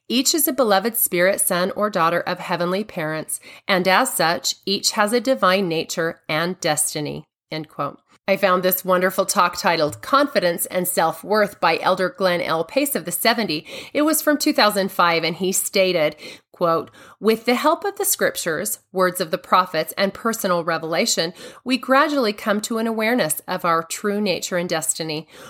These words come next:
Once we grasp this reality, we can obtain the faith to move forward and overcome any obstacle standing in our way of fulfilling our foreordained destiny,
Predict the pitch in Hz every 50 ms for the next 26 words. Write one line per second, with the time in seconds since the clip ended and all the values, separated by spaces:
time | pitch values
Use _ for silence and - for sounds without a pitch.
0 | - - - 190 202 202 196 - - - 180 196 190 - - 185 185 175 170 175
1 | - - - - 175 175 180 - - 165 165 165 160 170 180 180 160 160 165 170
2 | - - - _ - 175 214 240 254 - 269 254 220 202 - - 240 240 262 277
3 | 262 233 220 - - 185 214 226 - - - 226 202 196 196 202 208 208 - -
4 | 196 202 214 202 170 170 185 185 - - 220 214 - - - 226 220 226 233 233
5 | - - 247 233 247 269 - 220 226 262 262 - 175 185 180 - - - 190 -
6 | 208 208 - - - 175 170 165 180 180 185 185 180 185 190 180 175 175 165 156
7 | 160 180 - - - - - - - - - 208 196 - 220 214 208 - - 220
8 | 226 254 254 262 262 - - 175 175 170 - - 190 196 202 - - 202 208 202
9 | - 190 196 208 208 208 190 165 160 - - - 170 165 156 156 160